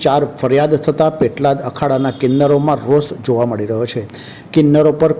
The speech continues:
ખોટી ફરિયાદો ન થાય તેનું સરકાર ધ્યાન આપે તે માટે સરકારને પણ અપીલ કરવામાં આવી છે. સરકાર અને તંત્ર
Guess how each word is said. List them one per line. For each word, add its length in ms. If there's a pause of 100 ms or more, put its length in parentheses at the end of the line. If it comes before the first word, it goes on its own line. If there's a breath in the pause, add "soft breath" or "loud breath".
ખોટી 320
ફરિયાદો 380
ન 120 (160)
થાય 240 (300 loud breath)
તેનું 320
સરકાર 320 (160)
ધ્યાન 260
આપે 160 (160)
તે 140
માટે 260 (120)
સરકારને 440
પણ 240
અપીલ 240
કરવામાં 360
આવી 180
છે. 100 (600 loud breath)
સરકાર 380 (120)
અને 120 (120)
તંત્ર 340